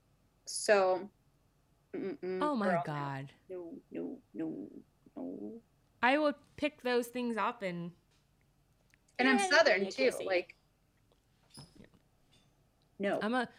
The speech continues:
Speaker 2: I told you I'm a lizard person. I like lizards and frogs and bugs and all kinds of stuff.
Speaker 1: I can do
Speaker 2: Even
Speaker 1: lizards.
Speaker 2: spiders.
Speaker 1: No, can't do spiders, but bullfrog. I'll take a spider over a bullfrog any day of the week. I'm fucking terrified of them. No joke.
Speaker 2: I don't do roaches.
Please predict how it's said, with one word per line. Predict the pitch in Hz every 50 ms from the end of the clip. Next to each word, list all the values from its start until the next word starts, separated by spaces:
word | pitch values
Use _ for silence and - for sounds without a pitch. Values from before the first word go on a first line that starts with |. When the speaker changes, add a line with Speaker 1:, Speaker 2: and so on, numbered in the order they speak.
| - -
Speaker 2:
I | 190
told | - 262 269 233
you | 240 220
I'm | 202 190
a | 175
lizard | 190 202 185 175 156
person. | - 165 151 - 165 151
I | - 160
like | 170 180 175
lizards | 170 170 175 165 180 185 190 190 185 165 160
and | 139 139
frogs | - - 160 156 160 160 165 175 180 165 143 -
and | 139 95 - - _ _ _ _ _ _ _ _ _ _ - - -
bugs | 170 165 165 175 185 185 170
and | 160 156
all | 156 170
kinds | - - 175 180 180 -
of | -
stuff. | - - - 131 139 151 - - - _ -
Speaker 1:
I | 247 254
can | - 285
do | 269 302
Speaker 2:
Even | 320 294 254
Speaker 1:
lizards. | 214 208 220 233 240 226 -
Speaker 2:
spiders. | - 269 269 240 226 220 214 202 - - - - - _ _ _ _ _ _ _ _ _ _ _ _ _ _ -
Speaker 1:
No, | 208 202 190 180 180 196 208 -
can't | 262 254 269
do | 320
spiders, | 302 - - 226 220 220 220 -
but | - - - 202 202 202 - 214
bullfrog. | 208 247 262 269 - 302 277 -
I'll | 233 262 285
take | - 339 339 330
a | -
spider | - - 254 262 277 269
over | 240 220 208 208
a | 196
bullfrog | 190 202 208 214 214 214 196 190 185 -
any | 196 196 196
day | 196 190 190
of | 185
the | 180 185
week. | 208 208 208 208
I'm | 202 185 - _
fucking | - 202 202 202 -
terrified | - 202 196 190 190 - 185 180
of | 175 170
them. | 170 170 175
No | 180 180 175
joke. | - 170 170 - - - _ _ _ _ _ _ _ _ _ _ _ _ _ _ _ _ _ - -
Speaker 2:
I | 214
don't | 208 214 214
do | 196 202
roaches. | 196 196 185 180 - 175 180 175 -